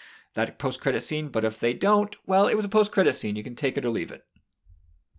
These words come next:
And I don't, actually, I don't know how I feel if I want them to keep going. I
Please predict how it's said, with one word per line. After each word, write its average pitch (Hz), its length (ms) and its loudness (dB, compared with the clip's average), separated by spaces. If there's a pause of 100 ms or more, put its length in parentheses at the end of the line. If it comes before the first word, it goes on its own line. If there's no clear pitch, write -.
(520)
And 151 80 0
I 175 60 6
don't, - 120 0
actually, 233 220 -2
I 240 60 4
don't 233 160 2
know 220 100 4
how 196 140 6
I 135 60 6
feel 117 260 2
if 110 100 0
I 120 60 4
want 113 240 0
them 117 80 -12
to - 80 -16
keep 127 160 -8
going. 107 340 -4 (460)
I - 100 -10